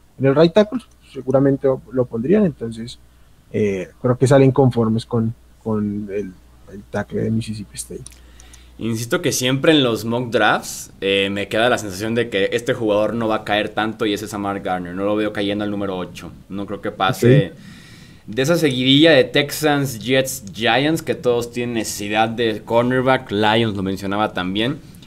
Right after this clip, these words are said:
Speaker 2: Y si es así, los
Speaker 1: Ujú.
Speaker 2: Falcons van a correr a seleccionarlo. No es necesidad urgente porque tienen por ahí a A J Terrell, a Casey Hayward,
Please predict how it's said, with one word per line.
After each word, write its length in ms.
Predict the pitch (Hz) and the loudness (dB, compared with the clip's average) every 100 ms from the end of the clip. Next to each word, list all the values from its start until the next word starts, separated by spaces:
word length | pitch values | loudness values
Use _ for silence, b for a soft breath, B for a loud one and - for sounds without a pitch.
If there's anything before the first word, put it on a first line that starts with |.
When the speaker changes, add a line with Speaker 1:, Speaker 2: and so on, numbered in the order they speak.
| B | B
Speaker 2:
Y 100 | 117 | -4
si 120 | 135 | 0
es 80 | 147 | 2
así, 220 | 156 139 | 2 4
los 160 | 131 127 | 4 4
Speaker 1:
Ujú. 40 | |
Speaker 2:
Falcons 320 | 117 120 131 | 2 0 -2
van 140 | 113 117 | -2 -2
a 160 | 117 | -2
correr 400 | 101 95 104 104 | -4 -2 0 2
a 320 | 101 92 87 | 2 0 -2
seleccionarlo. 640 | 85 98 - 101 101 92 87 B B B | -6 -10 -8 -4 -2 -4 -8 B B B
No 180 | 117 131 | 0 2
es 400 | 127 - - - | 0 -2 -8 -6
necesidad 560 | 120 107 95 107 110 | -6 -6 -6 0 0
urgente 560 | 110 104 - 113 113 147 | 0 -6 -4 -4 -2 -4
porque 240 | 139 101 | -4 -10
tienen 280 | 98 107 110 | -6 -4 -4
por 180 | 98 95 | -4 -2
ahí 260 | 95 98 98 | 0 0 0
a 40 | |
A 100 | 98 | 0
J 240 | 101 101 | -2 -6
Terrell, 280 | 101 98 104 | -4 0 0
a 80 | 98 | -2
Casey 280 | 95 95 87 | -6 -8 -4
Hayward, 340 | 101 104 143 | -2 0 0